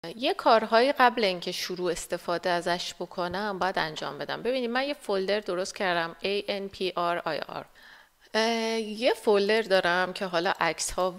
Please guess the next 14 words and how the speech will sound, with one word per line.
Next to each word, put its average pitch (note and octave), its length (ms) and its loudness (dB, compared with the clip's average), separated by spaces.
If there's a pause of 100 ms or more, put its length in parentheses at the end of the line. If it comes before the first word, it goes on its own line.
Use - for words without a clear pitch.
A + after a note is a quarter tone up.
یا F#3 360 2 (200)
ویدیوهایی E3+ 320 -2
که F#3+ 120 -8
می‌خوام E3 320 -8
باش E3 240 -6
دیتکت F3+ 400 -6
کنم، G3 440 -2
حالا G3 180 -4
مهم F#3 300 -4
نیست E3 220 -10
این C#3+ 80 -14
جاش - 280 -10
کجا - 260 -14
باشه. - 360 -10